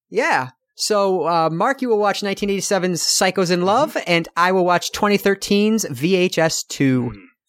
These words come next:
Speaker 1: Excellent. So that'll wrap things up for this week. So remember, we will be back next week, Friday, October twentieth, with a review of nineteen sixty-two's Tales of Terror. So make sure you give that a viewing in the meantime.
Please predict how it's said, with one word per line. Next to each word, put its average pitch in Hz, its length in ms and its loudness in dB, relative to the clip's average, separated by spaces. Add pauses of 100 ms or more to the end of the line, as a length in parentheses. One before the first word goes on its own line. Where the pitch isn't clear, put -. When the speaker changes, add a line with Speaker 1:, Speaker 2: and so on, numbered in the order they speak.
(460)
Speaker 1:
Excellent. 214 420 0
So 269 300 0 (340)
that'll 190 180 2
wrap 202 200 0
things 202 200 0
up 208 140 0
for 202 60 0
this 240 180 -2
week. 247 160 2
So 214 100 0
remember, 208 280 2
we 208 120 2
will 208 120 0
be 208 100 0
back 202 300 -2
next 220 420 0
week, 302 220 0
Friday, 220 440 0
October 202 540 0
twentieth, 220 520 0
with 202 120 2
a 196 60 4
review 180 280 2
of 156 80 0
nineteen 226 480 0
sixty-two's 233 800 0 (260)
Tales 190 400 2
of 180 140 0
Terror. 254 440 0 (340)
So - 140 -6
make 190 100 2
sure 208 120 0
you 180 60 -2
give 151 180 0
that 170 120 2
a 160 40 2
viewing 175 300 0
in 170 80 0
the 147 80 2
meantime. 175 520 2